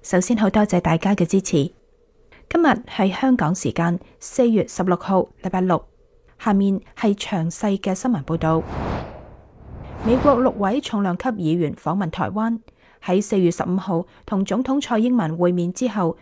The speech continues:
與傳媒見面。期間，代表團團長、美國聯邦參議院預算委員會共和黨首席議員格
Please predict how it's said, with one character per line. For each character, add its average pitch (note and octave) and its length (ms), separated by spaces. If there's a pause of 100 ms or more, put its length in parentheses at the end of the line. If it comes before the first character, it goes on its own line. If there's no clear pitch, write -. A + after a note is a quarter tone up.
與 F3 180
傳 E3+ 260
媒 D3+ 160
見 F#3 220
面。 E3 240 (840)
期 F3 160
間， C#4+ 300
代 F#3+ 120
表 F#3 140
團 G#3 160
團 D#3+ 220
長、 E3+ 280 (280)
美 A3 120
國 A3 140
聯 F#3 220
邦 C#4 200
參 C#4 220
議 B3+ 140
院 F3+ 320
預 F3+ 200
算 F#3 140
委 E3+ 140
員 F#3 180
會 D3+ 320 (140)
共 G3 140
和 E3 120
黨 E3 260
首 F3 220
席 G#3 120
議 E3+ 240
員 E3 200 (240)
格 A3 160